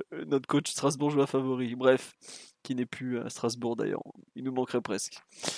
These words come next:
Euh, sur l'analyse collective, il y a des choses dont, sur lesquelles vous voulez revenir, euh, sur, parce qu'on n'a presque pas parlé de la... Enfin, on n'en a pas beaucoup parlé de la deuxième mi-temps, on a beaucoup parlé des problèmes de défense, de, du changement tactique sur lequel on ne croit pas forcément au long terme. Tiens, Omar, on t'a pas entendu sur ce trois cinq deux, au fait.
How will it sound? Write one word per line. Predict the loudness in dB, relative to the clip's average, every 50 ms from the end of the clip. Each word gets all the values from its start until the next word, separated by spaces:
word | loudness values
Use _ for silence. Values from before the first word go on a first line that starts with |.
| -6 -12 -8 2 6
Euh, | 8 10 10 10 10 8 6
sur | 4 2 4 4 6
l'analyse | 6 6 4 4 0 0 0 2
collective, | 2 2 2 2 0 -4 -4 -4 0 4
il | 4
y |
a | 6
des | 6 6
choses | 2 4 2 2 2
dont, | 2 0 0 0 0 0
sur | 0 0
lesquelles | 2 2 2 2
vous | 4 4
voulez | 4 6
revenir, | 6 4 4 4 0 -2 -2 -2 0 2
euh, | 4 4 4 4
sur, | 0 -2 -4 -6 -6
parce | -6 -6 -4
qu'on | 0 2
n'a | 2 2
presque | 0 -4 -2 -2 -2
pas | 0 0 0
parlé | 2 2 2 2
de | 2 2
la... | -2 -2 -2 -8
Enfin, | -14 -12 -12
on | -12
n'en | -10 -8
a | -6 0
pas | 2 2 2
beaucoup | 2 0 -4 -2 2
parlé | 4 4 4 6
de |
la | 4 0
deuxième | 2 2 0 0 0
mi-temps, | 0 -2 -2 0
on | 0 0
a | -2
beaucoup | -2 -2 -4 -6 -6 -4 0
parlé | 4 4 4 4
des | 4
problèmes | 2 0 -2 -2 -2 -2
de | -2
défense, | -2 -2 -2 0 0 0 0 2 2 0 0 -2 -2 -4 -10
de, | -8 -6 -6 -4 -4 -6 -8 -10 -12 -14 -12 -12 -14 -14 -16 -14 -10
du | -6 -4
changement | 0 2 2 2 2 0 2
tactique | 2 2 0 0 -4 -6 -6 -6 -10
sur | -8 -6 -6
lequel | -2 2 2 2 2
on | 2 -6
ne | -8
croit | -8 -2 0 0
pas | 0 0
forcément | -2 -2 -2 -4 -4 -4 -2 -2
au | -2
long | 0
terme. | 2 0 0 0 2
Tiens, | 4 4 6
Omar, | 8 8 6 6
on | 6
t'a | 4 4
pas | 2 2
entendu | -2 -2 -2 -2 0 -2 -2
sur | -4 -6 -6
ce | -6
trois | -6 -4 -4 -2
cinq | -2 0 -2 -2 0
deux, | 0 0
au | 0
fait. | 0 0 0 -2 -2 -2 -6